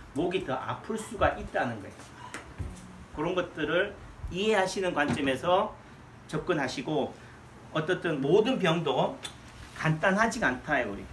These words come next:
그러니까 제가 말씀드리는 거는 이 발목 하나, 감기 하나, 소화기 장애 하나도 뭐예요? 한두 번에 낫는 게 아니다는 거예요. 제가 한 얘기 어찌 보면 남창기 원장은 안 이상 평생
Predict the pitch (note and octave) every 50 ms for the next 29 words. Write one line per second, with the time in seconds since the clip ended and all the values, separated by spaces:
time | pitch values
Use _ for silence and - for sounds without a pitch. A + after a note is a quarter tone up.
0 | - - - - - - C#3 - D#3+ D#3+ - - C#3 C#3 - E3+ C#3+ C#3+ C#3 C#3+
1 | C#3+ C#3 C3 B2+ B2+ C#3+ D#3 - - - - - - - - - - - - -
2 | B2 - - - - D#3+ E3 - F#3+ F3+ F#3 F3 D#3+ D#3 - - - - - -
3 | - C3+ C#3 D#3 F3+ F3+ F3+ F#3 F3 D#3+ D3 C#3 B2+ - - - - - - -
4 | - - - - D#3+ D#3+ E3 E3 D#3+ E3 E3+ E3+ E3 E3+ F3 E3+ D3+ C#3+ - C#3+
5 | C#3 - - D3 C3+ A#2 A#2 C3 C#3+ - - - A#3 A#3+ G#3+ G#3+ G#3 F3+ F3 E3+
6 | E3 D#3+ - B2 A2 A#2 B2 B2+ C#3 C#3+ D3 D3 D#3+ D3 - G2+ G2 A#2+ C#3 C3+
7 | C#3+ B2+ A2+ G#2 G2 F2+ - - - - - - - - - - - - - -
8 | D#3+ D#3+ E3 E3 D#3 D3+ D3 - D#3+ D#3+ D#3 D3 C3+ C3+ C#3+ D3 C#3+ - - -
9 | - F3 - F#3+ F#3 E3 D#3+ D#3 C#3+ B2 A#2+ - G3+ - - - - - - -
10 | B2 B2 - D3 - G#3 G#3 G3 E3+ D#3 D#3+ E3 E3+ D#3+ D#3 - - C3+ - D#3+
11 | E3+ E3 E3 D3+ D3 C3+ - - - - - - - - F#3 F3+ F3+ F3 F3 G3+
12 | G#3 G#3 G#3+ G#3+ -